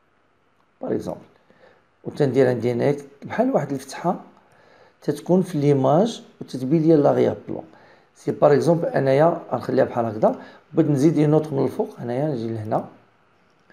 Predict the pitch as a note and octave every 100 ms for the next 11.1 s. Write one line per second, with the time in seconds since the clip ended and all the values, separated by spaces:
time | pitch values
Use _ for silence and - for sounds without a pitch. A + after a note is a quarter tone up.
0 | _ _ _ _ _ _ - G#2+ G#2 A2
1 | G#3+ - - _ _ _ _ _ _ _
2 | _ _ _ _ _ _ _ _ _ -
3 | A2 A2 G#2 G#2+ G2 G#2+ E3 - B2 B2+
4 | C3 D3+ B2 A2+ A#2 - - - _ _
5 | _ _ A#2 A2 - C#3+ C3+ B2+ C3 -
6 | - - - - - _ _ _ _ _
7 | _ _ _ _ _ _ _ _ _ _
8 | _ _ _ - A#2 A#2 D3+ - - A2+
9 | B2 B2+ C3 - A#2+ D3+ - - C3+ A#2
10 | C#3 E3 D3+ D3 C#3 - - G#2+ A2+ F2